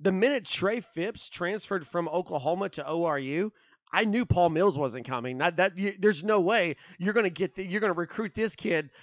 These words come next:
to come to your program from Oklahoma, and then you're gonna jump ship and go to Oklahoma. Just zero chance of that happening.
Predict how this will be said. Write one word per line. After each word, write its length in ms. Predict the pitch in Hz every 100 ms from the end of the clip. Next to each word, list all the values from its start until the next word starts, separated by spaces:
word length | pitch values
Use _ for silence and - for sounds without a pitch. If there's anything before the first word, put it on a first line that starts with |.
| _
to 80 | -
come 260 | 180 196 202
to 60 | 175
your 160 | 185
program 640 | 196 190 208 170 160 151 143 -
from 180 | 170
Oklahoma, 640 | 170 175 151 151 208 170 143 - -
and 100 | 170
then 120 | 170
you're 140 | 170 190
gonna 160 | 180
jump 260 | 165 170 151
ship 240 | - 165
and 100 | 156
go 100 | 156
to 80 | 143
Oklahoma. 560 | 127 135 123 165 156 117
Just 240 | 113 139
zero 380 | 160 160 214 170
chance 320 | 143 196 180 143
of 100 | 139
that 180 | 175
happening. 500 | 147 120 117 127 120